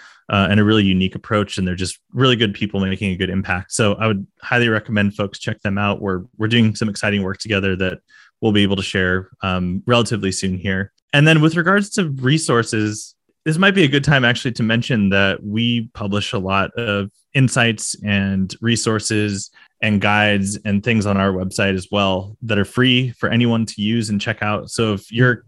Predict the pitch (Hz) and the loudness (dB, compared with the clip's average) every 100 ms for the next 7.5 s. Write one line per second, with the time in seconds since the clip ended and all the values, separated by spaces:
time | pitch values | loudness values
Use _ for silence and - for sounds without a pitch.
0 | - - 127 143 139 127 110 110 - _ | -12 -8 -4 -2 -2 0 2 0 -2 _
1 | 95 - 139 123 127 127 120 113 104 117 | -16 -8 -2 0 2 0 0 -2 -2 -4
2 | 113 120 117 113 110 110 107 98 113 - | -4 -4 -2 -4 -2 -2 0 -2 -4 -4
3 | 107 - - 110 98 101 - 98 104 - | -6 -6 -4 -2 0 0 -2 -2 -2 -2
4 | - 104 98 90 135 131 131 127 123 120 | -2 0 0 -2 2 2 4 2 0 -4
5 | _ - 123 107 98 98 101 113 104 - | _ -10 -4 -2 0 0 0 0 0 0
6 | 110 120 101 117 117 107 101 - 92 104 | 0 0 -2 -2 -2 -2 -4 -6 -8 0
7 | 123 - 120 113 | 0 2 0 0